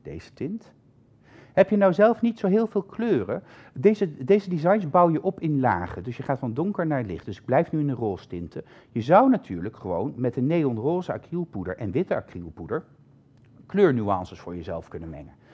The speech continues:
En op die manier kan je dan natuurlijk doorgaan. We hebben hele handige mengpotjes, die zijn zo, die zitten zo in zo'n kitje. En dan kun je net een hele kleine hoeveelheid mengen.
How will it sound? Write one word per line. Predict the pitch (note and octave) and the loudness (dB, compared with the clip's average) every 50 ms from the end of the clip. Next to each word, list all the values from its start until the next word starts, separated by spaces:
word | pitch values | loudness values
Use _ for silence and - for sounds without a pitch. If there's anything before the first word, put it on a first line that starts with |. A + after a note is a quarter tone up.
| - - - - | -20 -20 -12 -6
En | A2 G#2+ | -4 -4
op | F#2+ F2+ F#2+ | -4 -4 -4
die | G2+ A#2 | -2 0
manier | C#3 D#3 E3+ F#3 F#3 | 0 0 2 0 -2
kan | F3+ - D#3+ | -2 -2 -2
je | D#3 | -2
dan | D3+ D3+ D3 | 0 -2 -2
natuurlijk | C#3 C3 - C3 B2+ - | -4 -4 -8 -10 -12 -8
doorgaan. | - F#2+ F2+ F2 - | -4 -4 -4 -4 -4
We | E2+ F#2 | -6 -6
hebben | G#2 A#2 A#2 | -4 -4 -2
hele | A2 D#3+ G3+ G3 | 0 2 2 2
handige | D#3 C#3+ D3+ C3 A2 G2+ - | 2 2 0 0 0 -4 -6
mengpotjes, | F2+ G2+ B2+ E3+ E3 - F3 F3+ - - - A#3+ A#3 - - - - - - _ - | -6 -4 -4 -4 -4 -4 -6 -6 -6 -8 -12 -12 -12 -12 -18 -20 -20 -20 -20 _ -14
die | - A#2+ | -12 -8
zijn | - B2 A2 G2 | -6 -4 -4 -4
zo, | F#2+ B2 C3 C#3 C3+ - _ _ _ _ _ _ - - - - - - - _ _ - F#2+ | -4 -2 -4 -4 -4 -8 _ _ _ _ _ _ -20 -20 -20 -20 -20 -20 -20 _ _ -14 -10
die | F#2+ G2+ | -10 -6
zitten | F#2+ C3 C#3+ - B2 G2+ | -4 -4 -4 -4 -4 -2
zo | A#2 A#2+ A2+ | -2 -2 -2
in | G2 A2+ | -2 -4
zo'n | - A2 G2 | -8 -8 -8
kitje. | - - C#3 C3+ - - G#3+ A#3 - - - - - _ | -6 -6 -8 -6 -2 -4 -4 -4 -4 -16 -20 -20 -18 _
En | - D#3 | -6 -4
dan | D#3 D3 | -4 -2
kun | - D#3 | 0 0
je | D3+ | 0
net | D#3+ G#3+ A#3 | 2 0 0
een | - G#3 | 0 0
hele | F#3 G#3+ G3+ G3 | 0 0 0 0
kleine | - - F3 E3+ D#3 | 0 0 0 0 0
hoeveelheid | D3+ D3 C#3+ - - A#2+ F#2 E2+ - E2 E2 | -4 -6 -6 -2 -2 -2 -2 -2 -6 -10 -12
mengen. | - E2 D#2 D2+ D2 | -10 -12 -12 -12 -14